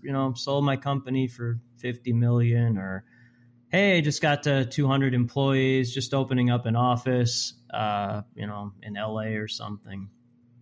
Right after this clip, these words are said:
And then they'll get to me, I'll be like, "Oh, yeah, I just took my sons on a week-long baseball trip across the Midwest. We went to five games in five days," or, "Oh, you know, gone out with my wife every Wednesday for lunch for the past couple of years."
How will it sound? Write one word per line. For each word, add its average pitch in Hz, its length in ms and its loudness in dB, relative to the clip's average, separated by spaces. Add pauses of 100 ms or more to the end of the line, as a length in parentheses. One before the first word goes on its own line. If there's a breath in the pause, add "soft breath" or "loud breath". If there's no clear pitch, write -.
(260)
And 156 80 2
then 160 80 4
they'll 156 120 4
get 151 160 0
to 156 60 -2
me, 185 120 4
I'll 170 60 2
be 151 80 2
like, 151 140 2
"Oh, 208 220 4
yeah, 208 140 4
I 208 40 2
just 185 220 0
took 196 160 -2
my 180 100 2
sons 170 400 2
on 151 120 2
a 135 280 2
week-long 143 600 2
baseball 139 420 2
trip 120 280 -2
across 120 380 -2
the 120 40 -4
Midwest. 120 460 0
We 120 80 -2
went 117 200 0
to 117 200 -2 (460 soft breath)
five 120 360 0
games 120 380 2
in 110 80 -2
five 113 340 0
days," 117 400 2
or, 110 100 0
"Oh, 160 260 4
you 139 160 2
know, 139 280 2 (560 soft breath)
gone 123 220 4
out 123 180 2
with 123 100 2
my 120 160 2
wife 120 320 2
every 117 220 0
Wednesday 117 500 2
for 113 200 -4
lunch 110 340 -2
for - 140 -10
the 107 80 -6
past - 540 -8
couple 110 260 -4
of 107 60 0
years." 113 440 -2